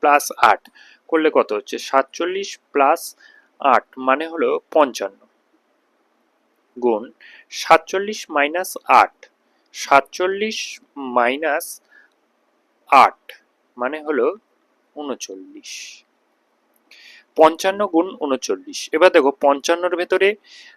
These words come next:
আহ, পাঁচ লুকিয়ে আছে, তার মানে শেষে যার পাঁচ থাকবে তা সে আনসার হবে।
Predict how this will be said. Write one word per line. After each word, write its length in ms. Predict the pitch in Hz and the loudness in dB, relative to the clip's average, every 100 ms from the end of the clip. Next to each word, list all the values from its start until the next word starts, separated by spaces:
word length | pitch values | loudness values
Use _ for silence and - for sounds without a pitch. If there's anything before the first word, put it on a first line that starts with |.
| - | -8
আহ, 400 | 110 110 113 110 113 - _ _ | -2 0 2 2 0 -4 _ _
পাঁচ 200 | 175 175 - 165 | 4 4 4 -2
লুকিয়ে 320 | 120 110 101 92 | -2 -2 -4 -4
আছে, 160 | - - _ _ | -6 -16 _ _
তার 120 | 160 170 | 0 2
মানে 160 | 147 160 170 - | 0 0 -4 -6
শেষে 280 | 165 156 196 180 | -4 -2 -2 2
যার 140 | 160 - | 2 2
পাঁচ 140 | 160 156 - | 0 0 0
থাকবে 320 | 175 170 180 185 | -2 -2 -6 -2
তা 60 | 170 - - | -2 -2 -4
সে 120 | - 160 | 2 4
আনসার 260 | 117 - 101 95 | 4 2 -2 -2
হবে। 140 | 101 | -4